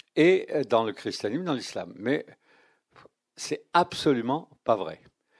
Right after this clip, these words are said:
En particulier, on en parlera aujourd'hui, euh, la mythologie a été ratiboisée par les trois monothéismes. Les monothéismes sont a-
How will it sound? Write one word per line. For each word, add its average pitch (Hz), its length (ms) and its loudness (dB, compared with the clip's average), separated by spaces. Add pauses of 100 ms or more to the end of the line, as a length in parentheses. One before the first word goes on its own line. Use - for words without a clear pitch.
(160)
En 104 100 -12
particulier, 101 720 -4
on 156 120 -4
en 98 80 -4
parlera 92 320 -2
aujourd'hui, 90 540 -10 (460)
euh, 98 360 2
la 104 100 0
mythologie 107 800 -4 (580)
a 104 140 -4
été 165 400 4
ratiboisée 113 800 2
par 131 260 0
les 113 140 -6
trois - 180 -2
monothéismes. 107 560 -8 (540)
Les 104 140 -10
monothéismes 110 760 -6
sont - 280 -4 (360)
a- 190 340 4